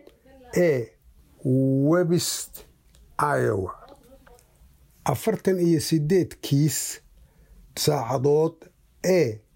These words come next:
ugu horreeyey boqol iyo labaatan iyo kow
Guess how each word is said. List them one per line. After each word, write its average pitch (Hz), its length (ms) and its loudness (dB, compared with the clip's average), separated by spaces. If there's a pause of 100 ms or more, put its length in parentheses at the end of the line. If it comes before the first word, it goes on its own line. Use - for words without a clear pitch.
(420)
ugu 170 320 2 (420)
horreeyey 143 920 0 (520)
boqol 135 380 0
iyo 156 200 0
labaatan 147 520 0
iyo 151 260 0
kow 151 360 0